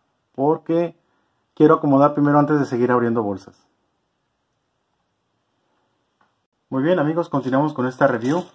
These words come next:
Una vez limpiado el lugar para tener me-, mejor visibilidad.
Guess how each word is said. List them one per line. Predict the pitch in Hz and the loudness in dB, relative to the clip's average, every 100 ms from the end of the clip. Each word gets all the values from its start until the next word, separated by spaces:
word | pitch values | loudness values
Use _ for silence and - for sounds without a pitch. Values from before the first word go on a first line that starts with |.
| - _ _ _ | -20 _ _ _
Una | 123 127 | -6 -4
vez | 123 123 120 | -2 -4 -4
limpiado | 120 117 - 117 120 117 | -4 -4 -4 -2 -2 -2
el | |
lugar | 110 113 127 - | -4 -4 -4 -4
para | 113 107 | -8 -8
tener | 101 113 107 | -10 -14 -14
me-, | 110 110 | -12 -12
mejor | 110 - 123 | -12 -12 -8
visibilidad. | 117 117 110 117 143 | -8 -6 -4 -2 -4